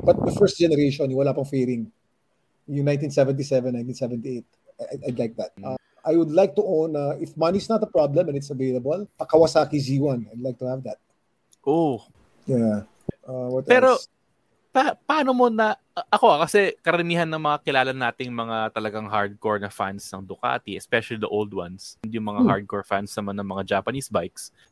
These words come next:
Speaker 2: parang mahirap makahanap ng middle ground between sa kanilang dalawa eh.
Speaker 1: Yeah.
Speaker 2: Parang, di ba, pag, pag Japanese bike fan ka, para sa'yo, yung mga Ducati, masyadong eccentric. Pag Ducati ka naman, masyadong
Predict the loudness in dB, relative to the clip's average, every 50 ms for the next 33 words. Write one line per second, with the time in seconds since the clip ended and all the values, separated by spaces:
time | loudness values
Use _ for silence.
0 | _ 4 4 6 6 4 2 2 -2 -8 -10 -14 _ _ _ _ _ _ _ _
1 | _ _ _ _ 0 4 4 4 4 4 2 4 4 4 4 4 4 2 2 0
2 | -4 _ -8 -6 -4 -2 -2 -2 -2 -2 0 0 0 0 0 -2 -6 -8 -8 -6
3 | -6 -8 -8 -8 -8 -8 -6 -6 -6 -6 -4 -4 -4 -4 -4 -6 -8 -10 -14 _
4 | _ _ _ _ _ _ _ _ _ _ _ _ _ 0 2 2 4 4 4 2
5 | 2 -2 -4 -8 -10 -10 -8 -6 -2 2 4 6 4 4 4 0 -2 -2 -4 _
6 | 0 0 0 2 2 2 2 2 0 -2 -4 -4 -10 -8 -4 -2 -2 -2 -2 _
7 | -4 0 0 0 0 0 -6 -6 -4 -2 -2 -2 -2 -4 -6 -8 -12 -10 _ -2
8 | -2 -2 -2 -2 -4 -2 -2 0 -2 -2 -4 -6 -8 -8 -8 -8 -8 -8 -4 -2
9 | -2 -2 -4 _ -10 -12 -12 -12 -12 -10 -8 -8 -8 -8 -10 -14 -14 -14 -12 -8
10 | -4 -4 -4 -4 -6 -8 -8 -8 -8 _ -12 -18 -16 -16 -12 -6 -4 -4 -4 -4
11 | -8 -8 -8 -8 -8 -6 -6 -6 -6 -6 -6 -8 -12 -10 -6 -6 -6 -6 -6 -10
12 | -12 -12 -14